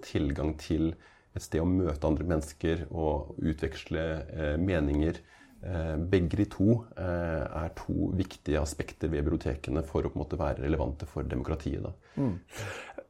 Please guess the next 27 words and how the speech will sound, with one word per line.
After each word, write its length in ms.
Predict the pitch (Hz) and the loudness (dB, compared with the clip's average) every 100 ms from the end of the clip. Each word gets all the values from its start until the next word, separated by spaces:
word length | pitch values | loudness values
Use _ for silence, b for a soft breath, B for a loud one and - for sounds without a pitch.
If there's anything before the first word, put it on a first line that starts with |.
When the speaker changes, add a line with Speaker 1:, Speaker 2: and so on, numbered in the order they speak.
| _ _ - | _ _ 2
Speaker 2:
Jeg 80 | |
sa 180 | - 147 | 10 12
at, 140 | 131 135 | 12 10
eh, 300 | 123 120 117 | 6 4 2
alle 340 | - 143 120 113 | 2 4 4 4
kommuner 560 | 127 123 98 104 107 | 2 0 0 0 0
er 200 | 113 104 - - - - - - | 0 -2 -4 -10 -10 -16 -20 0
pålagt 480 | 117 95 101 - - | 2 4 2 0 -4
ved 420 | 90 98 104 104 | -2 0 2 2
lov 320 | 104 95 113 110 | 4 2 0 -4
å 140 | - 117 | -2 0
ha 160 | - | 0
bibliotek, 580 | 98 90 107 - 127 - | 0 0 -2 0 0 0
men, 260 | 123 117 117 - | -2 -2 -4 -2
og, 240 | 117 113 131 | 0 2 4
og 140 | 123 | 4
alle 180 | 113 113 | 6 4
har 320 | - 90 87 | 4 4 4
bibliotek, 680 | 92 101 117 - 147 147 131 | 2 2 2 6 6 6 0
men 180 | 123 - | -2 2
alle 220 | 135 117 117 | 6 6 6
har 180 | - 104 | 4 4
jo 120 | 107 | 4
ikke 220 | 107 117 113 b b - | 4 2 2 b b -4
like 400 | 127 123 - 104 | 2 2 2 0
bibliotek, 640 | 98 104 113 117 123 120 - | 2 4 4 4 2 0 -2
naturligvis. 680 | 127 131 131 156 160 - | 2 4 6 8 8 6